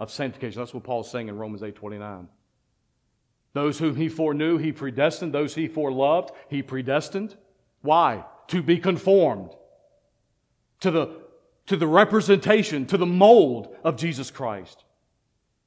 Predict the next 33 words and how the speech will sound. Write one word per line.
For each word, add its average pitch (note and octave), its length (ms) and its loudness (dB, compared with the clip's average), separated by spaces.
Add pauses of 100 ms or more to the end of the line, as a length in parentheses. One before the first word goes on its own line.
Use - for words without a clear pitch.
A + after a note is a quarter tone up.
(240)
There's C#3+ 200 0
a C#3 60 -2
wonderful D3+ 400 0
Old D#3 200 0
Testament D#3+ 320 -2
illustration C#3+ 680 -6 (380)
of C#3+ 140 0
the C3+ 80 -6
continual D3+ 580 -2
working D#3+ 380 2
in C3+ 80 -2
the C3+ 100 -2
lives C#3 420 2
of A2 140 -12
God's C3+ 300 0
people. C#3+ 500 -8 (460)
Uh, B2+ 240 -10
it, C#3 180 -4
it's C3 160 -6
during F3+ 360 2
a, D#3 40 0
it D#3+ 180 -2
was C#3+ 120 -4
during F3+ 260 2
a D#3+ 60 2
revival D#3 640 4
that C#3 140 -4
came E3 260 -2
under D3+ 180 0
the C#3+ 80 -2
reign D3+ 300 -2
of C3 80 -6
Hezekiah. C#3+ 680 0